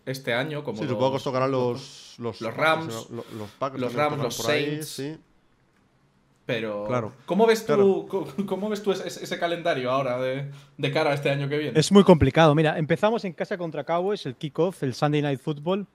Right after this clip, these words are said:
Speaker 3: O sea, máximo
Speaker 1: Divisional
Speaker 3: prime
Speaker 1: ahí.
Speaker 3: time, o sea, partidazo, que el Sunday Night Football.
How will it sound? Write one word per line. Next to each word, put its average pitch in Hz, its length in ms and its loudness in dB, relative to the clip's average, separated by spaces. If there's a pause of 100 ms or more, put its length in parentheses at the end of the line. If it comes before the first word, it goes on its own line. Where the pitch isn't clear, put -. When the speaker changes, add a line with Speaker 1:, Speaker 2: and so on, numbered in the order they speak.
(220)
Speaker 3:
O - 60 -20
sea, 120 640 0 (260)
máximo 147 580 -2
Speaker 1:
Divisional 143 300 -4
Speaker 3:
prime 139 260 0 (140)
Speaker 1:
ahí. 165 440 6
Speaker 3:
time, 165 200 -8 (240)
o 131 80 -12
sea, 120 400 -8
partidazo, 156 840 0
que 123 420 -2
el 143 380 -12
Sunday 135 400 -2
Night 131 180 -4
Football. 180 680 -2